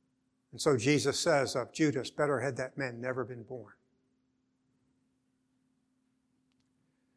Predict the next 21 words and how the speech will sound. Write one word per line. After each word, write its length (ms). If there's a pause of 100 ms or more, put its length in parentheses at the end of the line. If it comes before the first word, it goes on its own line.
(600)
It's 100
a 60
reminder 520
that, 320
uh, 140 (840)
there 120
are 100
two 200
classes 520
of 120
people 340
in 80
the 80
world, 400
traitors 460
and 120
loyalists. 680 (2750)
And 140
there 140
are 80
two, 520